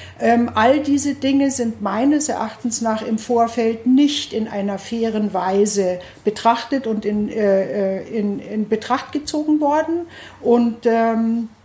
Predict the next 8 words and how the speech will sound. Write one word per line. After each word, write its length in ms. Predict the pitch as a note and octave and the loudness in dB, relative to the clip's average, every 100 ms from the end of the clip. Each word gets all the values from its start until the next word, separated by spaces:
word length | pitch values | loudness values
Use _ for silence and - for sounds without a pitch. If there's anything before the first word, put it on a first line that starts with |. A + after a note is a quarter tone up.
| _ | _
das, 540 | G#3 G#3+ A#3 - - - | 2 2 0 -4 -6 -6
äh, 480 | A#3 A3 G#3+ G#3+ A3 G#3+ _ _ _ _ _ _ _ _ _ _ _ _ - _ _ _ _ _ - | -2 0 0 0 -4 -8 _ _ _ _ _ _ _ _ _ _ _ _ -20 _ _ _ _ _ -2
finde 260 | C4+ A#3+ | 0 0
ich 160 | A3+ - | -2 -4
sehr 160 | A3+ A3+ | -2 -2
schwierig. 680 | - C4+ D#4 E4+ E4 - - - - _ | -2 -2 -2 -6 -8 -12 -20 -20 -20 _
Andererseits, 1500 | - A#3 B3+ C4 A#3 A#3+ A#3 A3 A3 A#3+ A#3+ - - - - _ | -2 0 2 0 0 0 0 0 0 0 -2 -4 -4 -4 -8 _
ähm, 880 | - A3+ A3+ A3+ A3+ A3+ A3+ A3+ A3+ | -2 2 2 0 -2 -2 -2 -4 -6